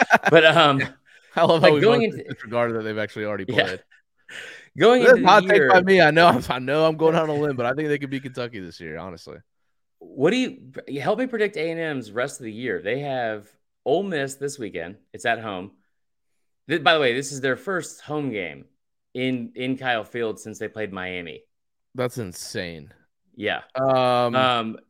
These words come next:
Speaker 2: they have Ole Miss, then they have Florida at home, then they are
Speaker 1: Win.
Speaker 2: at Auburn. They have UMass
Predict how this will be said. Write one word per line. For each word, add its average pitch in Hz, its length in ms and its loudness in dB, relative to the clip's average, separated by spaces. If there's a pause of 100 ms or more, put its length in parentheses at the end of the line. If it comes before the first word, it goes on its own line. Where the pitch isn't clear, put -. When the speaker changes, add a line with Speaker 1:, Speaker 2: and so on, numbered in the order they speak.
Speaker 2:
they 135 140 -2
have 123 100 0
Ole 139 160 -4
Miss, 135 460 -6
then 123 160 -10
they 139 100 -4
have 131 140 -6
Florida 156 460 -2
at 95 80 -6
home, 95 380 -8 (480)
then 127 160 -4
they 123 260 -2
are 113 300 0
Speaker 1:
Win. 120 100 0
Speaker 2:
at 139 280 0
Auburn. 117 500 -6 (460)
They 107 140 -8
have 110 140 -6
UMass 107 800 -8